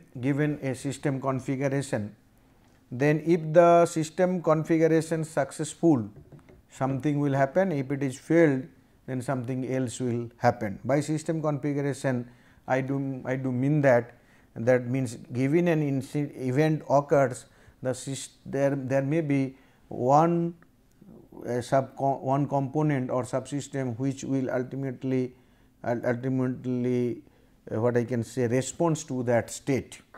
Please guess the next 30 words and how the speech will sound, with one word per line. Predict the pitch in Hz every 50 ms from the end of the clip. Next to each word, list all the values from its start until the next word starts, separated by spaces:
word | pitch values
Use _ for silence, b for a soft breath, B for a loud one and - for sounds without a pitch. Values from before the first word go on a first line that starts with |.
| - - b b b b b b b b b b b _
So, | - - 160
that | 160 135 - - 190 185 175
response | 170 175 175 170 - - 208 214 226 226 233 - -
can | - - 165 165 170 165 156
be | 160 165 165 165 160 156 151 147 - - - - _ _ -
a | 135 127
successful | 117 - 143 135 - - 185 160 165 - 175 170
response, | 160 156 151 143 - - 151 143 143 135 -
can | 143 135 135 131 131
be | 131 131 127
a |
failed | 120 - - 160 175 170 151
response. | 143 135 131 135 - - 131 147 180 294 - b b b b b b b b
So, | - - 151 143
as | 127 139 143 139
a | 175 175
result, | 175 180 165 151 165 147 143 135 127
there | 131 131 135
is | 131 131
binary | 120 127 123 123 123 127 123 120 120
form, | 113 - 113 104 92 - - _ _ _ - - _ _ _ _ _ _ _ _ -
that | 123 113 104 -
fail | - - 139 135 147 175 311 311 - - - -
or | 123 120 127 151 180
failure | - - - 127 127 135 139 151 180 180
or | 127 117 123 113
success, | - - 120 117 - - - 110 - - - - - - - B B B B B B B B B B B B B
and | - - 190 220 240 269 339 339 - - - - -
you | - 156 165 165 165 160 165 151 131
go, | 156 190 220 233 - - -